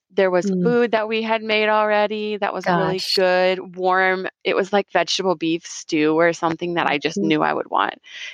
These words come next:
Speaker 1: Kyle had made smoothie bags for me. He had electrolyte drinks ready. And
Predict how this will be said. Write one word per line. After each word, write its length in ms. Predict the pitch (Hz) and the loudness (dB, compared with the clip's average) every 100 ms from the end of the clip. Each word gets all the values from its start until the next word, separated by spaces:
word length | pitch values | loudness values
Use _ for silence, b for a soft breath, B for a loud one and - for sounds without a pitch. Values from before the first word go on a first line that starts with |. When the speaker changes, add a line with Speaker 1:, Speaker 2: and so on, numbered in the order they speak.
| B | B
Speaker 1:
Kyle 300 | 185 180 180 | 0 2 2
had 200 | 190 170 | 0 0
made 200 | - 156 | -2 -2
smoothie 540 | - - 180 185 185 175 | -4 -10 -2 2 2 2
bags 320 | 180 170 - | 0 -2 -4
for 220 | 175 175 | -2 -2
me. 540 | 175 175 175 175 180 - b b b b _ | 0 -2 0 -2 -4 -8 b b b b _
He 200 | 202 196 | 0 0
had 300 | 185 175 170 | 2 0 -2
electrolyte 720 | - 170 175 - 185 175 170 | 0 0 0 0 0 0 0
drinks 340 | 185 175 175 | -2 -4 -4
ready. 760 | 175 175 170 175 175 175 180 185 _ B B B B B _ - | -2 0 2 0 0 0 -2 -6 _ B B B B B _ 0
And 600 | 185 175 170 165 170 | 0 2 0 -2 -4